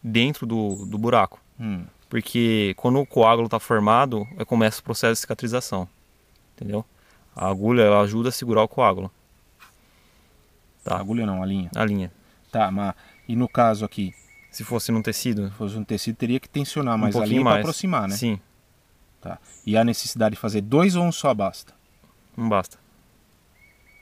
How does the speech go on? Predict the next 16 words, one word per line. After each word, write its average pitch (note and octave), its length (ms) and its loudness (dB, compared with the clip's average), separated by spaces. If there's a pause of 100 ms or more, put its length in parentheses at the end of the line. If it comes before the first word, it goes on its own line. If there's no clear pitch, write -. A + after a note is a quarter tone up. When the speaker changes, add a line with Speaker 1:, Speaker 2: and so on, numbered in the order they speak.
(600)
Speaker 2:
Tá. - 120 -20 (2250)
Speaker 1:
Vamos F#2+ 160 -6
lá, F2+ 100 -4
galera. F#2+ 360 -4 (680)
Tá - 80 -14
aqui, - 200 -4
ó. F2+ 120 0
Fiz G2+ 280 -14
os G2 100 -8
dois G2+ 240 -2
cortes G#2+ 400 -2
igual G2 200 -2
fiz - 120 -16
na G2+ 80 -2
esponja, G#2+ 440 -6
representando G2+ 680 -6